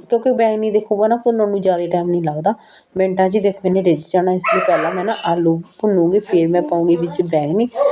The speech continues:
ਤੇ ਇਸ ਤੋਂ ਬਾਅਦ ਨਾ ਮੈਂ, ਯਾਨੀ ਕਿ, ਮ-, ਮਾਂਜੂਗੀ ਭਾਂਡੇ, ਭਾਂਡੇ ਸਾਫ਼ ਕਰੂੰਗੀ, ਫਿਰ ਮੈਂ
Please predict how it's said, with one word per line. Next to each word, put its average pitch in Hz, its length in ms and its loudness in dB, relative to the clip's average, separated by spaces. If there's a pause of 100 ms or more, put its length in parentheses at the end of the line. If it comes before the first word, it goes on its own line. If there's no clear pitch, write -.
(340)
ਤੇ - 60 0
ਇਸ 254 80 0
ਤੋਂ 269 120 0
ਬਾਅਦ 226 200 2
ਨਾ 269 80 -4
ਮੈਂ, 208 680 -2
ਯਾਨੀ 202 200 -2
ਕਿ, 196 200 4
ਮ-, 190 320 0
ਮਾਂਜੂਗੀ 185 480 2
ਭਾਂਡੇ, 185 420 0
ਭਾਂਡੇ 208 220 2
ਸਾਫ਼ 208 300 0
ਕਰੂੰਗੀ, 220 240 4
ਫਿਰ 190 360 2
ਮੈਂ 220 220 2